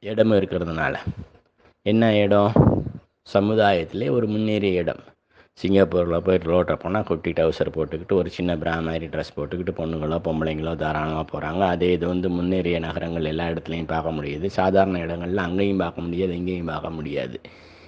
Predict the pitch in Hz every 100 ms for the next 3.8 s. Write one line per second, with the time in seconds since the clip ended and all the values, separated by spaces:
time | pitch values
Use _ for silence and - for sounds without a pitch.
0 | - 85 95 90 87 107 98 90 107 120
1 | 107 98 117 165 - 92 104 104 92 90
2 | 85 85 87 82 82 87 127 - 92 101
3 | 104 95 92 92 - 92 98 101